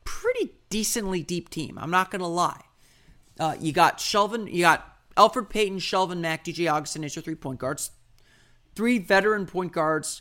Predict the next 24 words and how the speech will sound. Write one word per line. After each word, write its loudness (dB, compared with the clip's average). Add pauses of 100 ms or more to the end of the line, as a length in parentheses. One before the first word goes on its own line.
uh, 2
as -2
your -6
point -8
guards. -8
I -10
mean, -6
I'd -6
like 0
to -6
see -4
maybe -2
a -2
young -4
guy 0
get -6
in -6
there -6 (440)
as 0
the -6
third -2
point -8
guard, -4
but 2